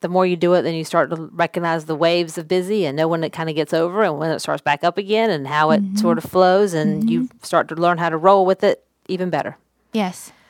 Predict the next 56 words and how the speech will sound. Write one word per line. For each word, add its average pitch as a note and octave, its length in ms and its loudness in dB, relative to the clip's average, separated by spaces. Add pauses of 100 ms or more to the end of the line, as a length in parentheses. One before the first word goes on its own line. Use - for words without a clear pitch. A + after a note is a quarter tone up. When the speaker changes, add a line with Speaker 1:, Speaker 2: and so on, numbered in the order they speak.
(320)
Speaker 1:
And D#3+ 140 0
then E3 180 0
sometimes E3+ 440 -2
if E3 100 -2
you've E3 100 -4
been E3 120 -2
doing E3 160 2
it - 40 -6
for E3+ 60 -4
twenty-some F3 420 -4
years, E3+ 260 -2
you D3+ 60 -14
get E3 120 0
a - 20 -4
big E3 160 -2
old E3 180 2
wave F3+ 280 4
and F3 60 0
you're E3 100 0
like, D#3 120 2
"Whoa, G#4 720 6
what G4+ 180 4
is F4+ 140 6
that?" F#4+ 160 6
Speaker 2:
Mm-hmm. A#3+ 100 4
Speaker 1:
And F#3+ 80 0
then F#3+ 180 2
you F#3 160 -2 (300)
realize D3+ 360 0
and D#3 60 -10
you D3 260 -12
still E3 220 -6
move D#3+ 160 -4
on A2+ 140 -2
and D#3+ 80 -8
you're D#3+ 100 -2
good. - 240 -8 (240)
Anyway, D#3+ 300 2
so G3 260 4 (140)
this G3 280 0
was D#4+ 120 0
great F#3+ 200 4
information. E3+ 460 0
I F#3 100 6
think G#3 240 0
this A3+ 120 -10
was A#3 100 -4
a F#3 60 -6
good F3 160 -2
podcast. D#3+ 500 -6
It's - 160 -14
a G3+ 60 -4
good E3+ 140 2
one E3 100 -4
to D3+ 80 -4
do. D3 240 -2